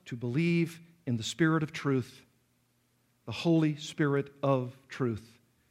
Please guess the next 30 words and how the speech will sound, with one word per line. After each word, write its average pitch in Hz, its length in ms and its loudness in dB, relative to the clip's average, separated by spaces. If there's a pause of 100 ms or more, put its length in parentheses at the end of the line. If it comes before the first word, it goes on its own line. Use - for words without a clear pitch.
(640)
affirm 156 680 0 (300)
with 117 180 -14
your 117 80 -6
friends 147 420 0
and 120 120 -2
neighbors 127 460 -4
that 113 120 -14
Jesus 127 440 -8
Christ 120 400 -8
has 113 120 -12
come 113 360 -4 (100)
in 110 80 -6
the 110 80 -6
flesh, 113 400 -8 (340)
and 117 140 -2
then 107 240 -4
pray 135 280 -4
your 113 200 -4
heart 101 340 -8
out - 320 -12 (1040)
that 117 100 -10
they 135 120 0
would 120 140 -4
receive 120 400 -4
the 113 80 -2
message 120 420 -2
of 110 80 -10
salvation 110 720 -8 (240)
in 117 380 2 (120)
Jesus 107 540 -14